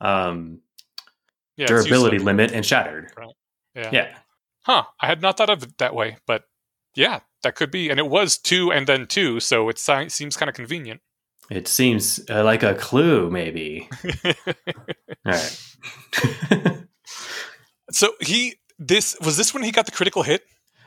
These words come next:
Speaker 1: Uh, that's when he gets the machete.
Speaker 2: Okay. Well, okay, so he, he does get a machete, and he hits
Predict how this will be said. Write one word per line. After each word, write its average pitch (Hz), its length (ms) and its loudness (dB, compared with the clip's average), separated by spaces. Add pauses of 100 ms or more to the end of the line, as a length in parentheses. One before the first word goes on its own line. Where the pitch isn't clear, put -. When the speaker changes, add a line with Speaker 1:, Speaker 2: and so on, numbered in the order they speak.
Speaker 1:
Uh, 120 240 6
that's 123 180 4
when 147 100 4
he 127 60 6
gets 123 140 2
the 117 60 0
machete. 87 520 -2 (640)
Speaker 2:
Okay. 131 400 0 (300)
Well, 180 180 4
okay, 147 260 2
so 147 280 2
he, 156 260 -2
he 143 140 -6
does 196 260 2
get 170 200 0
a 175 60 0
machete, 147 500 2
and 139 140 -2
he 143 200 -6
hits - 320 -2